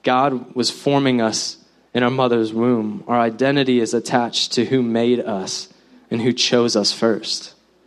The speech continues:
It's God. I felt, as I was writing this message, it felt like God was prompting me to, to encourage some people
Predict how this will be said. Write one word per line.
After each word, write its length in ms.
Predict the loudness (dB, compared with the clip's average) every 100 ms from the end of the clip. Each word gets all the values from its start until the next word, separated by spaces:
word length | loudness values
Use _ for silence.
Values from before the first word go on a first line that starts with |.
| _ _ _ _ _ _ _ _
It's 220 | -8 -4 0
God. 420 | 0 0 -4 -10 -18 _ _ _ _ _ _ -4
I 100 | -4
felt, 580 | 0 0 0 -4 -10
as 160 | -6 0
I 60 | 0
was 140 | 2
writing 260 | 2 2 0
this 160 | 0
message, 480 | 0 0 2 2 0
it 80 | -2
felt 340 | 0 0 0
like 440 | 0 0 -2 -8 0
God 280 | 2 4
was 480 | 2 0 0 -4 -8 -20 _ _ _ _ _ _ _ _ _ _ _ _ -14
prompting 460 | 0 2 2 2 2
me 260 | 2 0 -2
to, 400 | 0 2 2 2
to 300 | -4 -4 -2
encourage 600 | -2 -2 0 2 2 0
some 200 | -2 -2
people 560 | -2 0 2 0 -2